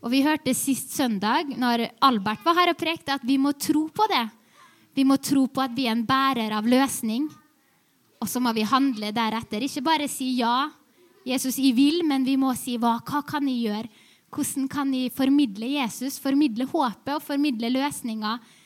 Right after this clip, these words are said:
til samfunnet rundt meg, til familien min rundt meg, til vennene mine? Hvordan kan jeg hjelpe? Hvordan kan jeg være lys? Hvordan kan jeg være salt? Hvordan kan jeg være en løsning?»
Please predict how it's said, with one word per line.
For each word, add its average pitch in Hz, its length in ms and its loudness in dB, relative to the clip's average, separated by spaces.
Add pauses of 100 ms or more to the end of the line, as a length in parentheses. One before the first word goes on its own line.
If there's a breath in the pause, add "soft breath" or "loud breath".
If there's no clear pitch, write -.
(460 soft breath)
til 262 240 0
samfunnet 247 640 0
rundt 220 300 2
meg, 226 160 -4
til 233 120 -6
familien 269 560 2
min 226 220 0
rundt 226 240 -4
meg, 240 100 -2
til 233 160 -4
vennene 262 400 -2
mine? 247 360 -4 (560 soft breath)
Hvordan 254 280 -6
kan 247 220 -2
jeg 240 100 -2
hjelpe? 233 480 -4
Hvordan 254 320 -10
kan 247 140 -6
jeg 254 100 -6
være 240 240 -4
lys? 302 640 0 (500 soft breath)
Hvordan 240 300 -6
kan 233 160 -4
jeg 226 100 -4
være 214 220 -4
salt? - 640 -6 (160)
Hvordan 226 340 -8
kan 226 160 -6
jeg 220 120 -4
være 214 200 -4
en 208 80 -4
løsning?» 208 540 -6